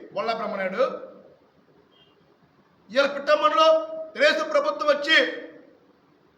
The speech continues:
సంవత్సరం మూడు నెలలు అవుతా ఉంది, ఒక తప్పుడు కేసు చూపించి బొల్లా బ్రహ్మనాయుడు అడుగుతా ఉన్నా. మా నాయకుడు ఆంజనేయ గారు ఒక తప్పుడు కేసు పెట్టి నియోజకవర్గంలో ఎవరినైనా వేధించాడని చెప్పి ఈ సందర్భంగా అడుగుతా ఉన్నా. తప్పులు మీరు చేస్తా, గొడవలు మీరు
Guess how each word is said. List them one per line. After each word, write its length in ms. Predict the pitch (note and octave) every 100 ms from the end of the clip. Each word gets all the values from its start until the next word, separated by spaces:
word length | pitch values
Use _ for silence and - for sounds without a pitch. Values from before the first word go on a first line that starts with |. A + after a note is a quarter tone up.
| _ -
సంవత్సరం 360 | A3 D4 D4+ D4
మూడు 100 | C#4+
నెలలు 140 | D4 D#4
అవుతా 160 | D#4 D4+ D4+
ఉంది, 160 | D#4 D#4 D#4 - - - _ - - -
ఒక 120 | A#3+ C4+
తప్పుడు 220 | B3 B3 D4+
కేసు 140 | D4+ D#4
చూపించి 280 | D#4 D#4 C#4+
బొల్లా 140 | D4+ D4+
బ్రహ్మనాయుడు 320 | D4+ D4+ D4+
అడుగుతా 220 | C#4+ C#4+ C#4+
ఉన్నా. 160 | C#4+ B3 F#3+ - - - - _ _ _ _ _ _ _ _ _ -
మా 80 | G#3+ B3+
నాయకుడు 360 | D#4 D#4 D#4 D4
ఆంజనేయ 240 | D#4 D#4+
గారు 140 | D#4+ D#4 D4+
ఒక 100 | D4 C#4
తప్పుడు 220 | - E4
కేసు 180 | E4 E4
పెట్టి 160 | D#4 D#4+ D#4
నియోజకవర్గంలో 540 | D#4 D#4 D4+ D4+ D4+ A3+ - B3+
ఎవరినైనా 360 | D4 D4+ D4+ C4+
వేధించాడని 540 | D4+ D4+ - D#4+ D#4+
చెప్పి 200 | D#4+ E4 D4 - C4+
ఈ 20 | D#4
సందర్భంగా 360 | D#4+ C#4+ D#4+ D4
అడుగుతా 240 | D#4 D#4 D4
ఉన్నా. 160 | C#4+ B3+ F#3+ - - - _ -
తప్పులు 280 | D4+ E4 D#4 D4
మీరు 160 | D#4+ D#4
చేస్తా, 320 | D4 - C#4+ D#4+ E4 - - -
గొడవలు 300 | B3+ D#4+ D4
మీరు 120 | C#4+